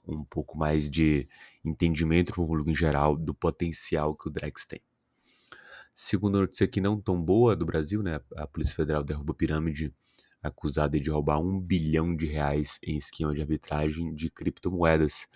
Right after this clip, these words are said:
Esse, essas apreensões, eh, foram feitas aí na terça-feira, quando a Polícia Federal cumpriu vinte e oito mandados de prisão em várias cidades do Brasil contra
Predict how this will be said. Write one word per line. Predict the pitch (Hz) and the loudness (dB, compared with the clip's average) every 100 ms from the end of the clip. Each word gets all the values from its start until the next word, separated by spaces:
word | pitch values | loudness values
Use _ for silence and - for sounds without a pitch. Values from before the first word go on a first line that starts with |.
| - - _ _ | -20 -20 _ _
Esse, | - 76 - - - 82 78 76 | -2 0 0 -4 -2 2 4 4
essas | 64 78 - | 2 0 2
apreensões, | 82 - 80 76 - - 82 85 - - _ _ _ _ _ _ _ - | 2 2 -2 -2 -2 2 2 2 -2 -8 _ _ _ _ _ _ _ -18
eh, | 85 78 76 | -12 -8 -8
foram | - 82 78 | -6 -6 -4
feitas | - 82 76 80 76 - - - - - | 0 0 2 0 0 -2 -10 -18 -20 -6
aí | 80 78 78 | -2 0 0
na | 80 78 76 73 | 0 0 0 -2
terça-feira, | 69 90 - 78 - 87 110 98 - | -2 -2 -2 -6 -2 0 0 -4 -6
quando | 82 80 80 76 | -4 0 0 2
a | 78 | 0
Polícia | 76 80 - | 0 -4 -4
Federal | - 78 76 | -2 0 -2
cumpriu | - 76 82 | -6 -4 -2
vinte | 73 92 - | 0 -4 0
e | |
oito | 87 82 | 0 0
mandados | 82 76 76 73 | -2 0 0 -2
de | 76 | -4
prisão | - 82 85 101 117 - _ _ _ _ _ _ _ - - - - - | 0 0 2 0 -4 -14 _ _ _ _ _ _ _ -18 -18 -18 -20 -4
em | 87 | -2
várias | 76 78 82 | 4 6 4
cidades | - 82 78 | 4 4 4
do | 82 | 4
Brasil | 78 78 71 85 | 4 4 4 2
contra | 87 - 82 - 82 | 2 0 -4 0 0